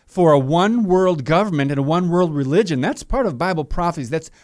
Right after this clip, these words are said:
part of what we're going to be facing. We already are. If they're not talking about the importance of liberty, the biblical worldview,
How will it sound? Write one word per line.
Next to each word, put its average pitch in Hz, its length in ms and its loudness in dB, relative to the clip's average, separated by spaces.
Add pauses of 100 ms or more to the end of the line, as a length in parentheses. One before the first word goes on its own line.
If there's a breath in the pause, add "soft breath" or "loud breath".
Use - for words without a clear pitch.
part 277 180 2
of 208 120 4
what 170 160 2
we're 151 120 0
going 170 220 0
to 139 80 -2
be 123 100 -2
facing. 170 540 0
We 143 120 2
already 143 300 0
are. 131 500 -2 (840)
If - 120 -12
they're 202 100 2
not 202 100 0
talking 196 160 -2
about 190 120 2
the 185 80 2
importance 196 360 2
of 175 80 -4
liberty, 165 600 0 (1040)
the 123 160 -4
biblical 175 600 0
worldview, 110 640 -2